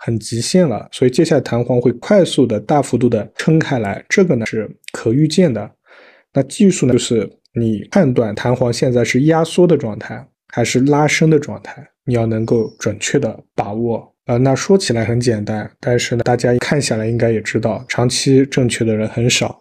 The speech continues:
啊。所以早，七月八号这一天的小票大跌呢，我们认为它其实是负增的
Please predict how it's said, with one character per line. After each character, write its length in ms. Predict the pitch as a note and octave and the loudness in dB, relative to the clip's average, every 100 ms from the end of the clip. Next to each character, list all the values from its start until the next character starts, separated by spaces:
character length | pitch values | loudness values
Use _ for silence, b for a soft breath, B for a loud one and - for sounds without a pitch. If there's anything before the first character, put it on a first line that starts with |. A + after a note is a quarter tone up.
| - | -2
啊。 140 | B2+ C#3+ | -2 0
所 140 | D#3+ | 2
以 180 | D3+ D3 - | 2 0 -2
早， 260 | - A#2+ | -2 -2
七 200 | - - | -2 2
月 100 | G#3 | 4
八 220 | E3 F3+ F#3 | 4 2 2
号 180 | F3+ | 2
这 140 | C#3 C#3 | 2 2
一 80 | B2 | 2
天 220 | - C3 | 0 2
的 100 | A#2+ | 2
小 220 | - G#2+ | 0 -2
票 200 | - D3 | -2 0
大 220 | C#3 B2+ | 0 -2
跌 160 | A#2 B2 | -2 -2
呢， 180 | A#2 A2+ | -2 -2
我 120 | A2+ | -2
们 180 | A2+ B2+ | 0 2
认 160 | C#3+ | 2
为 140 | A#2+ A2+ | 2 0
它 180 | - | -2
其 140 | B2+ - | -2 0
实 120 | B2 | 0
是 140 | - | 2
负 240 | C3 - D3 | -2 0 -2
增 280 | - F3+ | 2 2
的 100 | A#2 | 2